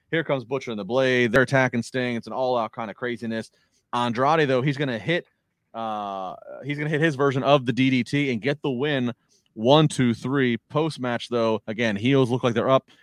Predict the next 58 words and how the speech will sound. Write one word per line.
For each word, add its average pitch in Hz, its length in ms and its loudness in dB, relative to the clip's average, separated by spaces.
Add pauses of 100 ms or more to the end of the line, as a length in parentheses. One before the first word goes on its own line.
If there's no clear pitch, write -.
(140)
Hardy's 127 400 2
music 117 260 0
hits. 143 340 0 (300)
Of - 60 -20
course, 113 180 0
they're 113 100 2
from 107 200 0
neighboring 107 320 -2
North 127 200 -4
Carolina. 120 440 -10
Get 110 120 -20
the 123 80 -20
huge 131 400 -14
back, 117 280 -10
uh, 107 440 -6
backyard 107 460 0
pop. 113 320 2 (340)
Uh, 101 140 -8
so 104 100 -14
we 120 120 -2
end 139 100 -2
the 120 40 -8
crowd, 120 420 -6
uh, 101 340 -8
happy. 113 500 -6
Hardys 110 300 4
are 107 60 2
gonna 101 80 -2
be 92 80 -4
in 90 40 -2
a 85 40 -6
tables 139 360 2
match 107 300 -4
next 101 220 -10
week 101 220 -10
on 95 120 -10
Wednesday, 95 340 -10
so 90 120 -20
that's 107 240 -10
cool 110 180 -12
to 95 80 -14
promote. 98 360 -10 (420)
Uh, 107 160 -2
but 110 80 0
I - 20 2
wanna 214 160 0
go 175 80 6
back, 139 340 2
Alfred, 107 380 -4
to 117 160 -6
Andrade 127 400 0
winning. 127 360 -4 (680)
I 151 120 6
was 196 140 6
hoping 233 380 0
that 151 160 -4
would 117 100 -8
happen, 123 400 -10